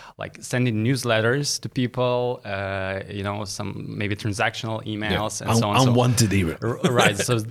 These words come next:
Speaker 1: that's, that's an email marketing for me. Uh, but for example, sales automation or email outreach or outbound, I don't know. There are so many,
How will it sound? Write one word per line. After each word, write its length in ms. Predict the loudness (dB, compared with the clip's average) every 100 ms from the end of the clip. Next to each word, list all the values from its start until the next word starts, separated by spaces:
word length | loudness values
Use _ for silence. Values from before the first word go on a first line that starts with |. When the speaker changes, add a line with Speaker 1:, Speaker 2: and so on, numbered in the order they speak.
| -2
Speaker 1:
that's, 180 | -2 -2 -6
that's 320 | -2 -2 0
an 100 | 0
email 260 | 2 2 4
marketing 440 | 2 2 0 -2
for 140 | 0
me. 220 | 0 2 0 -4 -6 -2
Uh, 280 | 0 0 -2
but 200 | -6 -8 -10
for 80 | -8
example, 280 | -4 -2 -2
sales 360 | -2 -2 -2 -4
automation 520 | -8 -8 -8 -10 -14 -16 -6
or 240 | -4 -4 -4
email 260 | -2 0 0
outreach 580 | 2 0 -2 -8 -10 -12 -10
or 160 | -10 -10 _ -4
outbound, 460 | -2 0 -4 -10 -12 _
I 240 | -10 -6 -2
don't 160 | -2
know. 260 | -4 -6 -6
There 220 | -4 -4
are 60 | -2
so 180 | 0
many, 360 | 2 2 2